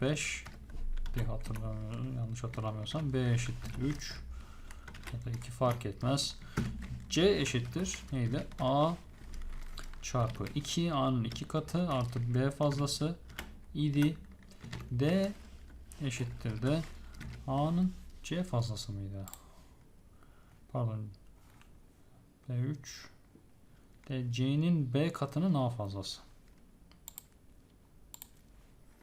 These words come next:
C'nin B katının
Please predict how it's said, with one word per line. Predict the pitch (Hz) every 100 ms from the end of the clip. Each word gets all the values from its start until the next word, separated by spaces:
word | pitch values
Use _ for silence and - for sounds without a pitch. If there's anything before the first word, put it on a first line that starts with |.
| - - - - - - - - - 120
C'nin | - 120 110 113 151 - - - - - - - - -
B | 123 147 147
katının | 147 - 156 170